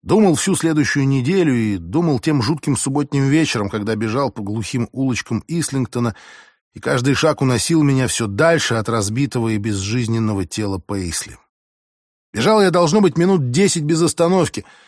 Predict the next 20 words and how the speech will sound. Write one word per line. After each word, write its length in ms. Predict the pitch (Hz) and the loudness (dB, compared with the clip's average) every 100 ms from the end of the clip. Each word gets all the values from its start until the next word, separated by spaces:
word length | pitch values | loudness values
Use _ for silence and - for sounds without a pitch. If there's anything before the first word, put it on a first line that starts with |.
| _ _ _ _ _ _ _ - | _ _ _ _ _ _ _ -6
На 120 | 117 | -4
слух-то, 400 | - 196 - 135 | 0 0 0 -2
быть 160 | 123 | -2
может, 400 | 123 151 131 113 | 0 0 0 -2
и 60 | 123 | -2
немного, 580 | 123 131 165 190 120 90 | 0 2 2 2 0 -4
но 300 | 95 131 - _ _ _ - | -4 -6 -10 _ _ _ -8
для 160 | 113 | -4
такого, 400 | 120 131 160 143 | -4 -2 0 2
как 200 | 120 117 | 0 -2
я, 220 | 143 160 135 | 2 2 0
кто 240 | - 98 | -4 -6
много 300 | 98 131 107 | -4 -4 -2
лет 180 | 127 120 | -2 -2
хорошенько 540 | 110 107 - 139 113 | -4 -4 -2 -2 -2
не 100 | 110 | -2
разминался 640 | 113 107 110 120 143 110 98 | -2 -2 0 0 0 -2 -4
ещё 240 | 92 98 | -6 -6
со 160 | - 101 | -6 -8
школы, 400 | - 147 123 | -4 -2 -2